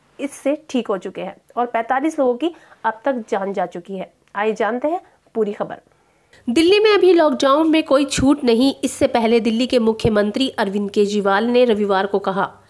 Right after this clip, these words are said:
"दिल्ली में अभी लॉकडाउन में कोई ढील नहीं दी जाएगी।"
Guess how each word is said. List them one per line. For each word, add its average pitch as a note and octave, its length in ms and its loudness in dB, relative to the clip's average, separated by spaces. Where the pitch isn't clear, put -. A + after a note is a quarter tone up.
"दिल्ली D4 340 2
में D#4+ 180 2
अभी B3+ 280 0
लॉकडाउन A3 540 0
में C#4 160 0
कोई B3 260 2
ढील B3 320 0
नहीं A3+ 200 2
दी G#3+ 140 0
जाएगी।" F3 420 0